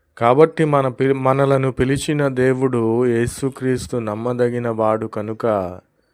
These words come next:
ఈయనను మనము హత్తుకొని ఉండాలి. ఈయన అడుగుజాడల్లో మనము నడవాలి.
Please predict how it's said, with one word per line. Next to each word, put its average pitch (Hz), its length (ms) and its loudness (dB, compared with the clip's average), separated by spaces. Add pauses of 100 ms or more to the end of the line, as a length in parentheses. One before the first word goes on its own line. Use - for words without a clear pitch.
(420)
ఈయనను 127 380 -2
మనము 120 360 -2
హత్తుకొని 127 680 -2
ఉండాలి. 107 760 -2 (580)
ఈయన 113 240 -2
అడుగుజాడల్లో 131 960 0
మనము 113 360 -4
నడవాలి. 107 840 -2